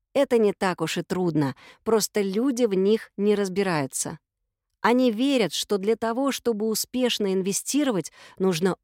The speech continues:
очень много знать об этом деле и быть намного прозорливее других. Или что нужно обязательно занимать какую-нибудь высокую должность в правительстве, чтобы заранее получать информацию о политике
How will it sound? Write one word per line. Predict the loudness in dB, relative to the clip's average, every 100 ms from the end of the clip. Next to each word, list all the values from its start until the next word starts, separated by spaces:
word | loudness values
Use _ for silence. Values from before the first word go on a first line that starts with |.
| 0
очень | 2 4 2 -2 0
много | 2 2 2 0 -2
знать | 0 0 -2 0
об | -2 0
этом | -2 0 -2 0
деле | 2 2 0 -6 _ _ _
и | -4
быть | 2 0 0 _
намного | -2 0 2 0 0 -2
прозорливее | -4 -2 -2 0 0 0 0 0
других. | -2 -2 -2 -4 -8 _ _ _ _ _ _ _ -2
Или | 2 2
что | 2 2
нужно | 2 2 2 0
обязательно | 0 0 0 2 2
занимать | 2 2 2 2 0
какую-нибудь | -2 -4 0 2 2 2 0 -2
высокую | -2 2 0 0 -2
должность | 2 2 2 0 -2 -2
в | -10
правительстве, | -2 -2 0 -2 -2 -6 -6 -4 -4 -6 -16 -16
чтобы | -4 -2 0
заранее | 0 0 0 0 0 -2
получать | -4 -4 -4 -4
информацию | -6 -6 -4 -2 -2 -4 -6 -6
о | -6
политике | -4 -2 -2 0 -2 -2 -4